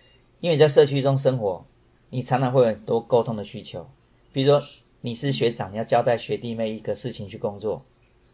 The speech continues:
你在交代讲得不清楚的时候，他怎么听，听得懂你在说什么？或者是学弟妹可能遇到困难，他要表达他的困难，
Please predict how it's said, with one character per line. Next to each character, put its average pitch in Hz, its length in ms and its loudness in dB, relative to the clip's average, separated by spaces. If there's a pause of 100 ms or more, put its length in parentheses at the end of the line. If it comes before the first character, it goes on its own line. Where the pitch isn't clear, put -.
(100)
你 123 100 -10
在 139 100 2
交 151 200 2
代 147 160 2
讲 131 180 -2
得 110 80 -2
不 123 80 -4
清 135 220 -2
楚 120 80 -2
的 98 80 -2
时 117 40 -2
候， 113 60 2
他 123 140 -4
怎 117 120 -8
么 98 60 -14
听， 110 240 -10 (160)
听 - 160 -12
得 113 80 -6
懂 104 80 -10
你 92 60 -14
在 92 100 -10
说 95 140 -8
什 - 140 -16
么？ - 100 -20 (580)
或 175 140 4
者 135 80 2
是 139 240 -2 (260)
学 131 220 0
弟 143 180 0
妹 143 160 2
可 127 160 -10
能 107 100 -8
遇 135 120 -4
到 127 160 2
困 135 200 0
难， 92 200 -10
他 123 80 -6
要 127 100 0
表 101 300 -2
达 98 160 -8
他 120 100 -6
的 110 80 -4
困 113 220 -4
难， 82 180 -14